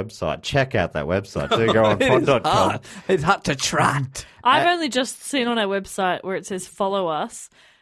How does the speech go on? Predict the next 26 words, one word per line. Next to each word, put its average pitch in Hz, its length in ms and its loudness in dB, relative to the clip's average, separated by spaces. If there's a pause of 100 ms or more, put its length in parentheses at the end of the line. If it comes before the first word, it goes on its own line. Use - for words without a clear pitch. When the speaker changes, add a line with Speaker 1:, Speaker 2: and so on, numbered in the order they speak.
Speaker 3:
It 202 80 -8
has 208 180 -2
a - 20 -2
rollover 208 680 0
for 196 140 -8
Dave, 190 520 -2
Jess, 185 320 -4
Matt, 175 220 -6
and 180 100 -10
Do 170 160 -6
Go 170 160 -6
On. 160 320 -8 (440)
Dave 220 340 2
has 185 440 0
Twitter, 220 680 0
Instagram, 185 640 -4
and 175 100 -6
his 170 100 -10
website. 185 680 -2
Matt, 185 380 -2 (380)
Facebook, 220 460 -2
Twitter, 185 300 -2
Instagram, 170 580 -6
website, 180 540 -6
Jess, 180 340 -4
Twitter. 143 400 -6